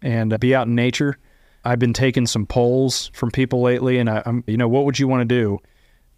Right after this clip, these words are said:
A lot of the feedback that I'm getting, everybody says it's gotta be outdoors. They want water involved somehow.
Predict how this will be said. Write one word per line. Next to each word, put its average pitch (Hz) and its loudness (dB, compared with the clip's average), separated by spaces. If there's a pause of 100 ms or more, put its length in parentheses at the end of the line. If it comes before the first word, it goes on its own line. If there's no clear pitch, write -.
A 123 -4
lot 123 2
of 120 0
the 113 -2
feedback 120 0
that 113 0
I'm 110 0
getting, 113 0
everybody 139 2
says 123 0
it's - -14
gotta 117 0
be 123 2
outdoors. 117 -2 (560)
They 120 0
want 120 0
water 113 2
involved 120 2
somehow. 113 0